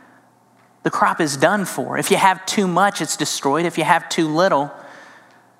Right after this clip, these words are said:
then it just withers up to nothing. And they know that. So they trust in God as being the source of them just receiving just the right amount to be able to give them the sustenance they need.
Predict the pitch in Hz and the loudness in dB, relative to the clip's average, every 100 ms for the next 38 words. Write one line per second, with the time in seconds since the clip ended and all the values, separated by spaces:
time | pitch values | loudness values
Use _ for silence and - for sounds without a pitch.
0 | _ _ _ _ - 165 165 160 143 156 | _ _ _ _ -8 -6 -4 -4 0 0
1 | 156 143 151 - 139 143 160 - - 127 | 2 0 0 0 -2 -2 -2 -4 -10 -14
2 | - - _ _ _ - _ _ _ _ | -20 -20 _ _ _ -20 _ _ _ _
3 | _ 165 175 175 180 175 139 139 - - | _ -6 -2 0 0 2 -2 -4 -14 -20
4 | _ _ _ _ _ - - _ _ - | _ _ _ _ _ -20 -20 _ _ -8
5 | - 190 170 - - 202 196 - 165 143 | 0 2 2 0 2 2 0 -4 -4 0
6 | 151 170 165 139 143 156 151 143 131 - | 2 4 2 0 -4 -2 -2 -2 -4 -2
7 | 175 165 143 135 - - - - - - | 0 2 0 -2 -6 -10 -12 -18 -16 -2
8 | 156 170 180 175 - 165 - - 160 156 | -2 0 -4 -4 -4 -6 -4 -2 -2 -4
9 | 143 190 190 - - - 160 147 160 175 | -6 -6 -6 -6 -10 -6 -4 0 0 0
10 | 170 151 151 143 - - 143 151 156 147 | 0 0 2 0 -2 -8 -4 -4 -4 -4
11 | 147 139 147 160 156 139 - - 165 - | -4 -4 0 0 0 -2 -2 0 0 0
12 | 160 151 147 - 147 143 165 160 127 | -4 -4 -4 -4 -4 -2 -2 -2 -4